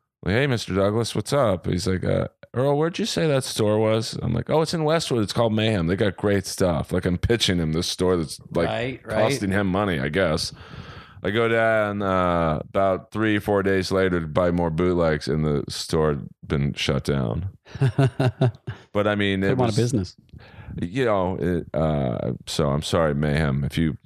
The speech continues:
Speaker 1: the owners of that store are listening, my bad. Uh, but, you know, now I guess you can go on eBay and buy that shit. And,
Speaker 2: Right.
Speaker 1: uh, you know, I guess there's, uh, I know in, uh, s-,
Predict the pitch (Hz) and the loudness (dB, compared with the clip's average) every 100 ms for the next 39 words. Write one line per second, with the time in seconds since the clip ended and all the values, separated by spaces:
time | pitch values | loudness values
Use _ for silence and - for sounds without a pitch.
0 | - 78 80 82 76 78 76 73 - 80 | -6 -2 0 2 0 0 -2 -2 -2 0
1 | 73 76 71 - 69 65 76 73 78 71 | 2 0 -2 -4 -2 -2 -2 0 0 0
2 | 60 - _ - 73 76 71 64 60 57 | -2 -8 _ -10 -6 -2 -2 -2 -4 -4
3 | 53 - _ _ _ - 87 76 87 76 | -8 -12 _ _ _ -4 -2 0 0 0
4 | 71 85 80 73 69 - 71 67 65 67 | 0 2 0 0 -4 -4 -2 -2 0 -2
5 | 65 65 65 64 64 65 - 67 64 - | -2 -2 -2 -2 -4 -4 -4 -4 -6 -8
6 | 57 107 95 87 52 50 - - 69 64 | -4 0 2 0 -2 -8 -10 -8 -6 -4
7 | 58 58 69 73 67 64 - 65 53 53 | -4 -6 -6 -6 -4 -4 -4 -4 -4 -4
8 | 50 50 50 76 80 73 65 55 53 50 | -4 -6 -4 0 0 0 -2 -4 -6 -8
9 | - _ _ _ _ _ _ _ - | -12 _ _ _ _ _ _ _ -8